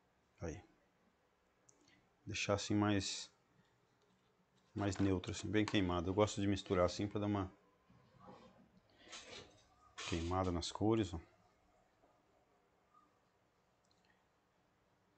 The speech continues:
Agora aqui nós vamos preencher o espaço da,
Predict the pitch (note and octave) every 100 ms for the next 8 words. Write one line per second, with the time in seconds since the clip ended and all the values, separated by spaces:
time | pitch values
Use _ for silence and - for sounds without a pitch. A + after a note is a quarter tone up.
0 | _ _ _ _ _ - G2 G2+ G2+ -
1 | G2+ G#2 G#2+ G#2+ G2+ - - - F#2+ E2+
2 | - F2+ F2+ A#2 D3 - - _ _ _
3 | - - - _ - G2 - - G2 G#2
4 | - G2 G2 F#2+ F2+